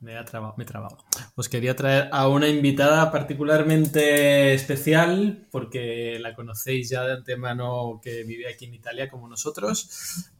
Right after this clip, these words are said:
Mm, el tema que queremos tratar hoy es el transporte, no necesariamente en Italia. Nos centraremos más en Italia por razones obvias, pero hemos vivido todos en otros lugares, con lo cual podemos discutir ciertos puntos en otros países.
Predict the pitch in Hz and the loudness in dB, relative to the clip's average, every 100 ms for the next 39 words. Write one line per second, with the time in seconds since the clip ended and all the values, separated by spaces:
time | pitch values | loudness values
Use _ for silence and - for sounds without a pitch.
0 | 120 113 110 110 110 107 107 - - - | -20 -18 -10 -8 -8 -10 -12 -16 -20 -20
1 | _ _ _ - 135 127 123 120 147 180 | _ _ _ -4 -2 -2 -4 -4 -2 0
2 | 196 160 143 151 - 135 135 135 139 131 | -2 -4 -4 -4 -4 -4 0 2 2 0
3 | 120 - - - 127 110 120 107 - 147 | 2 2 0 -2 -6 -8 -6 -6 -6 -8
4 | - 190 190 - _ - 170 226 156 135 | -6 -8 -8 -14 _ -6 -2 0 0 0
5 | 135 127 123 123 120 165 202 202 - - | 0 -2 -4 -6 -2 0 2 2 -2 -12
6 | _ _ - 147 139 - 135 135 147 147 | _ _ -4 -2 -2 0 2 2 2 0
7 | 143 139 139 127 135 135 135 131 123 120 | 0 2 0 0 0 2 0 -2 -8 -8
8 | 135 127 131 170 165 160 127 120 123 120 | -6 -6 -4 -2 -2 -2 -4 -4 -6 -8
9 | 131 - - 123 123 120 120 113 120 117 | -10 -14 -14 -10 -10 -8 -10 -10 -12 -12
10 | 123 113 110 117 123 123 117 107 110 107 | -14 -14 -14 -10 -10 -10 -10 -10 -10 -12
11 | 110 107 107 - - - - - _ 123 | -10 -8 -8 -10 -18 -18 -20 -20 _ -10
12 | - 117 120 123 113 107 127 110 110 - | -8 -8 -8 -8 -12 -10 -8 -10 -10 -14
13 | - 120 110 117 113 113 120 135 175 | -12 -12 -12 -14 -14 -10 -10 -8 -10